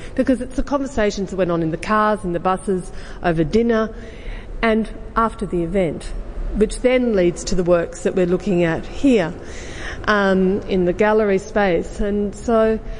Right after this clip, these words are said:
I think that that's a really important part, to my mind, about the, um, Stony Rises project,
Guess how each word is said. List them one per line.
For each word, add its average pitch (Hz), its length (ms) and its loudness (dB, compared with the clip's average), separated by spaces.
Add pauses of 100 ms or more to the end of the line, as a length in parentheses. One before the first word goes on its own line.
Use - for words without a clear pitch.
(180)
I 262 100 2
think 392 220 2
that 440 100 2
that's 262 200 0
a 240 40 0
really 233 260 2
important 220 420 0
part, - 400 -2
to 190 120 -4
my 220 180 4
mind, 175 360 2
about 180 300 2
the, 196 220 -6
um, 190 280 0
Stony 202 400 2
Rises 190 420 0
project, - 680 -4